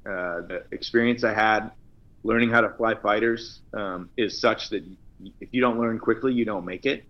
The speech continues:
And one of the cool things about the Navy is they not only learn, teach you how to fly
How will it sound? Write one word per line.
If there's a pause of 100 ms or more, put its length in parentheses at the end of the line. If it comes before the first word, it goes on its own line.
And
one
of
the
cool
things
about
the
Navy
is
they
not
only
learn, (440)
teach
you
how
to
fly